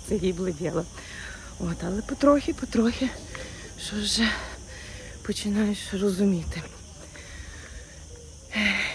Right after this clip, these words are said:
Відповідно. Е, при влаштуванні на роботу всі хотіли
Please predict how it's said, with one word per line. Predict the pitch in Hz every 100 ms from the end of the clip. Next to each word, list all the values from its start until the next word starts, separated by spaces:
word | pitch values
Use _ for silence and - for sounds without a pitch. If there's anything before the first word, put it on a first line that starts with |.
| -
Відповідно. | 226 - 202 170 170 170 - - - - 190
Е, | 190 180 170 - - - -
при | -
влаштуванні | 185 202 - 214 208 196
на | 190
роботу | 185 202 247 196
всі | - 202
хотіли | - 185 190 190 190